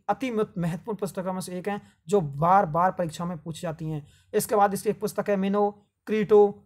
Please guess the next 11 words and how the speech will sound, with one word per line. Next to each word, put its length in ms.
फीडो 580
और 140
प्रोटोगोरस, 1700
ये 120
भी 120
इसकी 200
एक 160
पुस्तक 280
मानी 160
जाती 240
है। 180